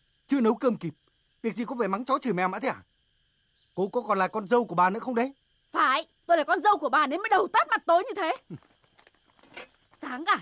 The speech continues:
Speaker 2: trưa gáy đã vụp đầu vào ruộng phần trăm. Nghe tiếng kẻng hợp tác xã, chạy sấp chạy ngửa để về cho kịp để khỏi bị phạt điểm. Đi làm về, đói thắt ruột thì lại chui đầu vào bếp.
Speaker 1: Cô mệt ấy, để cơm tới tôi nấu cho.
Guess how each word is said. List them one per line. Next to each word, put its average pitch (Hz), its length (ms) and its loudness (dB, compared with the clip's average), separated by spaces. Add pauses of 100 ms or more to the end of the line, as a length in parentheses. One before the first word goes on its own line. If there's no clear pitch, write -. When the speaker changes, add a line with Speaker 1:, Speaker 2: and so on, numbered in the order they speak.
Speaker 2:
trưa 302 160 0
gáy 277 200 -6
đã 277 120 -10
vụp 403 180 0
đầu 403 160 4
vào 311 140 -2
ruộng 370 160 -4
phần 262 140 -6
trăm. 370 200 2 (880)
Nghe 320 180 -2
tiếng 330 220 -6
kẻng 320 200 -2
hợp 226 160 -14
tác 381 180 0
xã, 370 80 -6 (440)
chạy 403 220 -2
sấp 587 200 0
chạy 370 160 -2
ngửa 320 200 2
để 208 120 -10
về 339 240 0
cho 330 180 -2
kịp 349 180 -4
để - 80 -12
khỏi 359 220 2
bị 247 140 -12
phạt 311 240 -6
điểm. 311 160 -2 (1080)
Đi 285 180 -4
làm 233 240 -6
về, 233 200 -10 (400)
đói 330 260 -4
thắt 740 180 -2
ruột 415 220 2
thì 294 80 -10
lại 302 140 -14
chui 523 100 6 (120)
đầu 480 100 6
vào 302 80 2
bếp. 403 220 2 (1200)
Speaker 1:
Cô 196 100 -2
mệt 196 220 -2
ấy, 240 80 -6 (400)
để 190 160 -2
cơm 226 140 2
tới 254 120 -4
tôi 262 100 0
nấu 247 180 2
cho. 330 80 -2